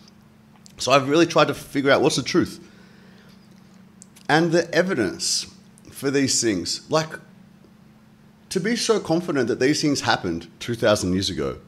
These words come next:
because it said it in a book, because decades after the event apparently happened,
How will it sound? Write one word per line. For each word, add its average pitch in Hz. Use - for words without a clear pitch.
because 104
it 92
said 120
it 110
in 98
a 82
book, 78
because 107
decades 127
after 110
the 113
event 107
apparently 135
happened, 104